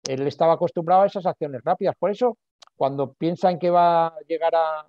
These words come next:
a Coruña y que va a, a bombardearla rápidamente, que va a desembarcar, que va a poder saquearla, que va a poder incendiar la ciudad, pues, pues, pues él está pensando en un acto de piratería, claro. Eh, luego se encuentra lo que se encuentra.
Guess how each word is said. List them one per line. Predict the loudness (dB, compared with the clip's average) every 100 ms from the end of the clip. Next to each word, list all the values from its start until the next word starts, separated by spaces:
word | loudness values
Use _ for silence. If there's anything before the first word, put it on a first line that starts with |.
| -6
a | -6
Coruña | -2 -2 -2 -2 -4
y | -6
que | -6
va | -2 2 2 2
a, | -2 _ _ _ -18 -10 -8 -8 -8 -4
a |
bombardearla | -4 -2 -2 0 2 2 2
rápidamente, | 0 0 0 -2 -4 -6 -4
que | 0
va | 0
a |
desembarcar, | -2 -4 -4 -2 0 0 0
que | -2
va | 0 -2
a | -4 -16 -4
poder | -2 0
saquearla, | -2 -2 0 0 2 -2 -4
que | -6
va | -8
a |
poder | -4 -2 -2
incendiar | -4 -8 -6 -4 -2
la | -4
ciudad, | -2 0 0 -4 _ _ _
pues, | -4 -4 -4 -8
pues, | -4 -4 -6 -10 _
pues | -12 -8
él | -6 -4 -4
está | -2 -2
pensando | -2 -2 0 0
en | -2
un | -4
acto | -4 -4
de |
piratería, | -4 -8 -12 -10 -8 -8 -8 _ -12
claro. | -12 -12 _
Eh, | -16 -14 -14 -16 -8
luego | -4 -2
se | -2
encuentra | -4 -2 0
lo | -2
que | -4
se | -8
encuentra. | -6 -6 -8